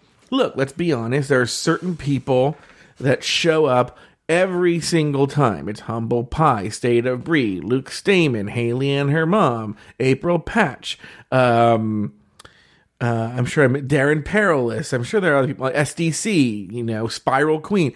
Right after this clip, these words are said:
There are all these, Yaz Waz. There are all these people who they show up to almost everything, right?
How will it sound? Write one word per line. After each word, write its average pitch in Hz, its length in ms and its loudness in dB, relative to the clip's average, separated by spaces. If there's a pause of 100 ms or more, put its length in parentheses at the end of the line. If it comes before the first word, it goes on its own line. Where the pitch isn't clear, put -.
(160)
There 185 100 0
are - 40 -2
all 202 160 2
these, 220 160 -2
Yaz 139 500 0
Waz. 165 420 0
There 143 80 0
are - 20 0
all 202 60 2
these 226 80 2
people 214 160 0
who 185 80 2
they 190 140 0
show 233 180 0
up 220 120 0
to 202 80 0
almost 165 260 0
everything, 107 440 -2
right? 120 240 -8